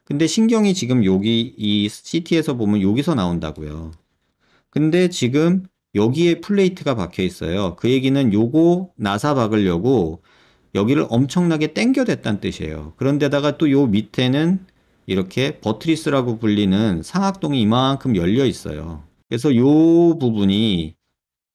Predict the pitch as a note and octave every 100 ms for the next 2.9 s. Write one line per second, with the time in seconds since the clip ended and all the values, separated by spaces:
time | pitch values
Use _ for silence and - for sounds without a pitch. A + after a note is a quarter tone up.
0 | _ C3+ _ _ _ - B2+ - C#3 C#3
1 | B2+ A2 - G#2 G2+ F#2+ F#2 F2+ F2+ E2+
2 | F2 F2+ F2 E2 D#2+ D2 D2 C#2+